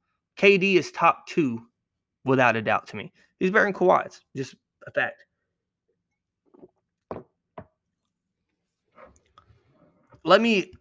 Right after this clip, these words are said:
let me give you player A and player B, right? Player A is shooting fifty-five percent from the floor.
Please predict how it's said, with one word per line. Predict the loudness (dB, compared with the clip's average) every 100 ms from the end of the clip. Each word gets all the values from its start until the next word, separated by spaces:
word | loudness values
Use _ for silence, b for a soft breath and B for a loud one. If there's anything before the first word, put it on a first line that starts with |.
| _ _ _ _ -4
let | -2
me | -2
give | -4
you | -4 -2
player | 0 2 2
A | 0 0 -2
and | -2
player | -2 -2
B, | -2 -4 -4
right? | 0 0 0 -10 _ _ _ _ _ _ _ _ _ _ _ _ _ _ _ _ _ _ _ _ -20 -20 -20 _ -20 -20 _ _ _ _ _ _
Player | 4 6 8 6 4
A | 4 2 -2 _ _ _ _ _ _ _ _ _ _ _ _ _ _ -6
is | -4
shooting | 0 0 0 -4
fifty-five | 2 2 2 0 4 4 4
percent | -2 -2 -4 -2
from | -2
the | -2
floor. | -2 2 4 4 2